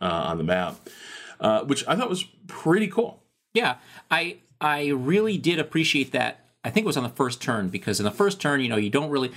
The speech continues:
Speaker 2: the U-, United States doesn't get a flag. The British and French can get a flag, but they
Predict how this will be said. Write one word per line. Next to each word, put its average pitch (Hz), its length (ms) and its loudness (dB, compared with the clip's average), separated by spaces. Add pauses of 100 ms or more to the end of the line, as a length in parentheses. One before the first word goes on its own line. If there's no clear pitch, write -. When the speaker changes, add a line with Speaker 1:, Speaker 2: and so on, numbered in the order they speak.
(300)
Speaker 2:
the 208 140 4
U-, 151 280 2
United 151 220 2
States 185 200 -2
doesn't 160 180 -2
get 151 100 2
a 143 40 -2
flag. 123 560 0 (340)
The 104 460 2
British 139 480 2
and 120 180 -4
French 127 300 0
can 147 320 0
get 139 140 0
a 127 40 -6
flag, 117 520 -2
but 98 240 -2
they 101 320 -2